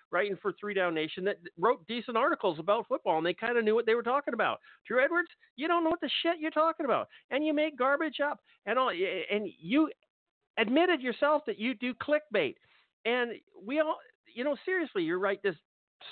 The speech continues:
stupid headline, and then the article has nothing to do with,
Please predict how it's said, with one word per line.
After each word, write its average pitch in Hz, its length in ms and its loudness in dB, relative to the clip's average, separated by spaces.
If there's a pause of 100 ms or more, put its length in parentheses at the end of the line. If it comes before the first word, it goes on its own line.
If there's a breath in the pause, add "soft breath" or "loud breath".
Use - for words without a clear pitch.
stupid 311 340 0
headline, 208 580 2 (320 soft breath)
and 233 120 2
then 294 120 4
the 285 100 2
article 302 360 2
has 240 220 -4
nothing 262 240 -4
to 262 80 -6
do 311 140 -4
with, 285 80 -6